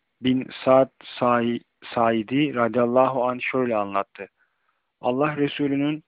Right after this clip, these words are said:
aleyhisselam namazgahı ile kıble cihetindeki duvar arasında bir davar geçebilecek kadar yer vardı. Sahih Müslim yedi yüz seksen altı.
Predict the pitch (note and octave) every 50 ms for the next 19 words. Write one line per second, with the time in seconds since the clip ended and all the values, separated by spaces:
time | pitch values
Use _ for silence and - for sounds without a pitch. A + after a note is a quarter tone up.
0 | _ _ _ _ - - - B2 B2 B2+ C3 C3 - - C3+ C3 C3+ C#3 C#3 C3+
1 | B2+ B2 B2 B2+ B2+ B2+ B2 A#2 A#2 B2 B2 B2+ B2+ B2 - D#3 D3+ - C#3 B2+
2 | B2 B2 C3+ D#3+ _ _ _ _ _ _ _ _ _ _ _ _ _ _ _ -
3 | - D#3 D3 C#3+ C3+ C3+ C3 A#2 - A#2+ A#2+ C3 B2 - - C3 B2+ A#2+ C3 A#2
4 | - - C#3+ C#3+ C3 A#2 B2 B2 C3 C#3 C#3+ - - B2 A#2+ A#2+ A#2 - - B2
5 | B2 B2 C3 C3+ C#3 A#2+ _ _ _ - B2 B2+ A2+ - _ - B2+ A#2+ A#2 B2
6 | C#3 C#3 B2+ A2+ B2+ - - C#3+ C3+ B2 B2+ A#2+ B2+ A#2+ A#2 C#3 C#3 - - -
7 | C#3 B2 C3+ C3 B2 A2+ A2 B2 B2+ B2 A2+ G2+ G2+ G2 G2 - - G2 - _
8 | _ _ _ _ _ _ _ _ - - - A#2+ B2 A#2+ A2+ A#2+ A#2+ A2+ - -
9 | C#3+ C#3 C#3 - - A2+ A2+ A#2+ A2+ A2+ A2+ A2+ A2 - - A#2+ A2 - - -
10 | A2 G#2+ G#2 G2 F#2 _ - G#2+ F#2+